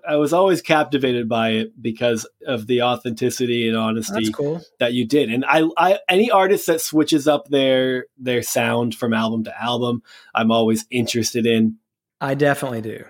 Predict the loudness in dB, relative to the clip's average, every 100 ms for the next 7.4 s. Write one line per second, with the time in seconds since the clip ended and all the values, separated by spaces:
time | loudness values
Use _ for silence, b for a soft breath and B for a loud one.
0 | _ -4 0 0 0 2 4 2 -2 -4
1 | -2 -2 0 0 2 2 2 2 2 2
2 | 2 2 2 0 0 2 0 0 2 0
3 | 0 -4 -10 -10 -12 -14 -20 -4 0 0
4 | 0 -4 _ _ _ _ -4 0 2 2
5 | 2 2 2 2 0 0 0 2 0 -2
6 | -6 2 2 2 -2 -2 0 0 -2 -2
7 | -4 -2 -4